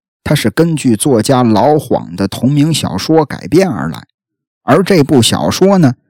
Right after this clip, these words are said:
又是根据一个真实的案件改编而成。那接下来咱们主要聊的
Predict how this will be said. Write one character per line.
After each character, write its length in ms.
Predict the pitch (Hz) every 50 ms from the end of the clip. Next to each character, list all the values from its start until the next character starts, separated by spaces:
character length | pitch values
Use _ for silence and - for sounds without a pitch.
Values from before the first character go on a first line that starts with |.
| _ _
又 260 | - 180 202 180 107
是 180 | 98 - - 113
根 280 | - - 165 175 165 151
据 160 | 147 131 104
一 160 | 95 107 135
个 140 | - 127 120
真 280 | - - 196 196 185
实 180 | 147 - - 131
的 100 | 131 135
案 280 | - - 165 135 107 107
件 260 | - - 139 110 101
改 200 | - - 65 53
编 200 | - 127 139 135
而 200 | 131 127 143 160
成。 320 | - - - 87 - - - _ _ _ _ _ _ _ _ _ _ _ -
那 100 | 131 131
接 320 | - - 185 202 202 170
下 160 | - - 82
来 240 | 87 - 85 170 - _ _ _ _ _ _
咱 120 | - 117 117
们 160 | 117 104 95
主 400 | - - 110 87 64 60 82 104
要 240 | 135 196 196 151 101
聊 420 | 98 95 101 92 73 73 156 254
的 180 | 120 107 -